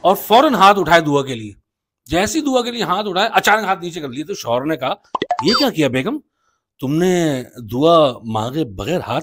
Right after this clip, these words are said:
नीचे कर लिए?" तो कहने लगी, "मैं दुआ मांगने वाली थी, अल्लाह ताला आपकी सारी परेशानियां दूर करे, अचानक मुझे ख्याल आया कि कहीं मैं ना मर जाऊं।" <laughs> एक मियाँ बीवी क्लिनिक में गए,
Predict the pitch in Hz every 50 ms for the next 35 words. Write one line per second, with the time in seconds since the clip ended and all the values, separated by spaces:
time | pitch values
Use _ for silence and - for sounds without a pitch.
0 | - 220 226 220 220 208 196 202 214 220 233 220 - - 302 339 339 349 330 -
1 | - 165 160 170 175 175 185 196 202 180 151 170 175 180 175 156 143 139 147 160
2 | 170 165 143 135 135 139 143 175 190 185 - - _ _ - 143 147 143 - 156
3 | 160 165 156 151 - - 156 - 147 131 139 156 156 - 127 139 135 - 135 135
4 | 135 147 156 151 131 127 139 143 143 - 151 160 175 - _ - - 147 - 160
5 | 160 160 156 156 151 151 - - - 131 135 143 147 143 139 143 165 - - _
6 | _ _ 151 - 156 147 160 165 139 123 123 139 156 143 120 113 104 92 - 104
7 | 104 107 107 - - - - - - - - - - - - - - - 320 311
8 | - - - - - - - - - - - - - - - - - - - -
9 | - - - - - - - - 807 - - - - - - - - - - -
10 | - - - - - 240 294 294 269 285 302 302 302 247 226 254 233 - 196 185
11 | 196 226 247 247 202 151 151 175